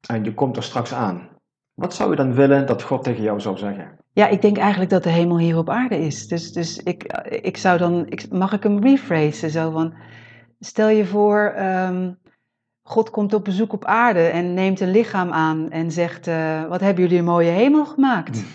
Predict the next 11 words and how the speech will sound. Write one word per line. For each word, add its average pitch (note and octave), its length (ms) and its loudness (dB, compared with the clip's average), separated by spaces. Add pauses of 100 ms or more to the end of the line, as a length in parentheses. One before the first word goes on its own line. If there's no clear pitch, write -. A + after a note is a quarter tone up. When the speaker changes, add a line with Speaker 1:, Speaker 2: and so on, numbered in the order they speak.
Speaker 1:
<laughs> - 320 -2 (280)
Speaker 2:
Dat, A3+ 280 0
dat C#4+ 220 2
zou E3 280 2
me E3+ 80 -2
meer A#3 260 2
aanspreken. F3 720 -2 (1000)
Hè, A#3+ 260 -4
en, G3 200 0
en, F#3+ 300 -2
en F3+ 540 -4